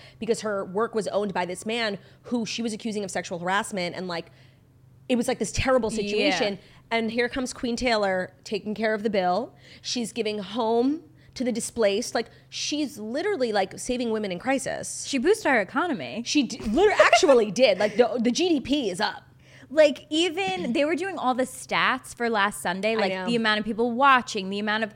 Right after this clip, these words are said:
Speaker 2: his
Speaker 1: Jerseys.
Speaker 2: jer-, like, is he
Speaker 1: She
Speaker 2: you
Speaker 1: put him on the map.
Speaker 2: <laughs> No, like, I wonder if he does think at all, like, "Wow, I should have given her, like, a cut for
Speaker 1: On
Speaker 2: these
Speaker 1: the pod-,
Speaker 2: jerseys."
Speaker 1: on the podcast,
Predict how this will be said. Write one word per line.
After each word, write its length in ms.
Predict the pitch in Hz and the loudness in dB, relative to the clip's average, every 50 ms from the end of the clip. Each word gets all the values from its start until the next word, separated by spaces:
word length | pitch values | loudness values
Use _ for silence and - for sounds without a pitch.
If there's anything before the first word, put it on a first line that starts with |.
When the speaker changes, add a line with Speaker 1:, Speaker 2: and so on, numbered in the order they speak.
| - | -18
Speaker 2:
his 100 | - - | -10 -2
Speaker 1:
Jerseys. 480 | - 233 247 311 254 214 190 180 185 208 | 0 2 4 4 4 2 0 0 -2 -2
Speaker 2:
jer-, 320 | 170 220 247 226 214 214 - - - - _ _ _ _ _ _ _ - | 2 4 4 6 6 4 2 -2 -16 -20 _ _ _ _ _ _ _ 2
like, 220 | 226 262 262 285 | 4 4 4 4
is 160 | 294 269 277 | 0 0 0
he 180 | - 277 - - - - - - _ _ _ _ _ _ _ - - - - - - _ _ - | -2 -6 -6 -6 -12 -20 -20 -20 _ _ _ _ _ _ _ -20 -20 -20 -20 -20 -20 _ _ -6
Speaker 1:
She 180 | 233 233 277 294 | -2 0 0 0
Speaker 2:
you 80 | 262 | 0
Speaker 1:
put 100 | 254 370 | 0 -2
him 100 | 415 466 453 | -2 -2 -4
on 100 | 453 403 | -4 -4
the 80 | 294 | -4
map. 500 | 208 180 202 254 302 294 208 - 381 392 - | -4 -4 -2 0 2 2 4 4 4 4 4
Speaker 2:
<laughs> 40 | - | 6
No, 280 | - 330 294 254 226 - | 6 6 6 4 2 -2
like, 340 | - 247 302 302 254 - - - - 190 226 226 - | 0 2 2 2 2 -2 -12 -10 -8 -6 -4 -2 0
I 140 | - 285 294 | 2 0 2
wonder 200 | 262 277 311 415 523 | 0 0 0 0 0
if 80 | 554 | 0
he 200 | 539 427 359 294 | 2 2 0 0
does 340 | 233 202 185 233 226 220 214 | 0 0 0 0 0 0 -2
think 320 | - - - 226 208 214 - | -6 -8 -6 -4 -4 -2 -2
at 160 | 190 175 - | -2 -2 -2
all, 220 | - 175 170 170 | -2 -2 -2 -2
like, 220 | 165 165 160 170 - | -4 -6 -8 -6 -2
"Wow, 240 | 180 175 165 151 | -2 0 0 0
I 80 | 147 156 | -2 -4
should 180 | 170 - 185 190 | -6 -8 -10 -10
have 100 | 185 185 | -10 -8
given 220 | 185 175 165 180 | -8 -8 -8 -6
her, 120 | 190 196 180 | -6 -6 -6
like, 200 | 175 170 - - | -6 -6 -8 -10
a 20 | |
cut 500 | - - - - - - - 185 220 - | -16 -16 -16 -12 -10 -8 -6 -6 -6 -4
for 60 | - 269 | 0 2
Speaker 1:
On 140 | 233 226 240 | 2 4 4
Speaker 2:
these 120 | 247 285 | 4 2
Speaker 1:
the 180 | - - 175 165 | 2 0 0 2
pod-, 220 | 160 208 202 220 | 4 4 4 4
Speaker 2:
jerseys." 200 | - 302 339 370 370 | 2 0 -4 -2 0
Speaker 1:
on 100 | 202 208 | 0 0
the 80 | 233 262 | 0 -2
podcast, 760 | - - 196 165 175 175 - 226 226 233 240 262 - - - | -2 -2 -2 -2 -2 -2 -4 -2 -2 -2 -2 -4 -8 -10 -14